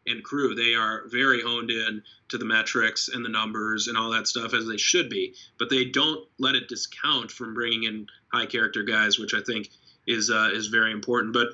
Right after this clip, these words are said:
but for me, I mean, like I said, I think doing some player interviews, catching up with them, uh, maybe catching up with, uh, some other, uh,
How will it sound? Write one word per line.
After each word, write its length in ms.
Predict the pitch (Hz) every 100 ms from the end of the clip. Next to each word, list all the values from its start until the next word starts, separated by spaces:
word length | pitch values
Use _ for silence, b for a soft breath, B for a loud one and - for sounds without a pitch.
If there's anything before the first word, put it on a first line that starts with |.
| 147
but 220 | 139 139
for 80 | 139
me, 280 | 156 180
I 60 | 175
mean, 240 | 143 135
like 240 | 135 147 139
I 60 |
said, 260 | 131 - 135
I 80 | 123
think 260 | 135 123 - b b -
doing 200 | 135 139
some 160 | 127 123
player 300 | 139 135 123
interviews, 420 | 127 127 127 120
catching 320 | - 135 135
up 140 | 123
with 140 | 120 120
them, 360 | 120 120 117 113 b b -
uh, 100 | 113
maybe 240 | 113 120
catching 320 | 117 117 123 120
up 180 | 117
with, 240 | 123 113 -
uh, 240 | 120 113
some 220 | 101 117
other, 460 | 117 117 113 113 113
uh, 240 | 117 107